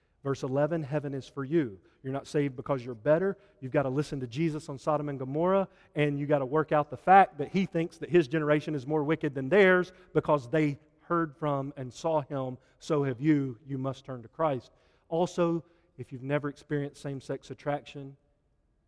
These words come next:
you need to lean into the sufficiency of Jesus. You're not gonna be married forever. "Till death do us part" is your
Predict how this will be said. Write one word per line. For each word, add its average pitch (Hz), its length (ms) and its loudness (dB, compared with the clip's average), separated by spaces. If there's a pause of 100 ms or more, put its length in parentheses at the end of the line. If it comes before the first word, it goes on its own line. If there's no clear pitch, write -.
(680)
you 123 80 -14
need 139 180 -4
to 143 60 -2
lean 139 260 -2
into 131 200 -10
the 120 100 -12
sufficiency - 640 -8
of 104 100 -12
Jesus. 151 360 -8 (1160)
You're 160 220 2
not 175 200 0
gonna 135 140 -6
be 120 120 -6
married 120 360 -6
forever. 107 380 -12 (1400)
"Till 160 140 -2
death 175 320 2
do 170 140 6
us 147 120 0
part" 185 360 0
is 123 220 -6
your 160 460 4